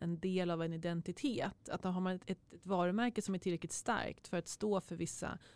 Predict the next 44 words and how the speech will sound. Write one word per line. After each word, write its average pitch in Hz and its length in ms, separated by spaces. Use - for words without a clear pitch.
vissa 190 240
värderingar 180 720
kan 180 180
man 160 180
ju 165 80
då, 147 300
kan 185 180
nog 170 180
attrahera 160 460
en, 160 200
en 165 120
målgrupp 160 460
som 170 140
väljer 156 240
det 160 80
på - 100
grund 170 260
av 165 100
det. 196 220
Men, 185 200
men 190 260
jag 202 180
tror 202 140
tyvärr 180 240
att 170 80
den 175 100
stora 180 340
massan, 208 600
att 185 140
det, 185 140
det, 190 280
det, 202 520
man 202 160
pratar 226 400
om 214 120
det 196 80
där 180 140
och - 60
det 180 100
är 180 40
lätt 175 280
att 175 60
säga, 165 460
och, 160 240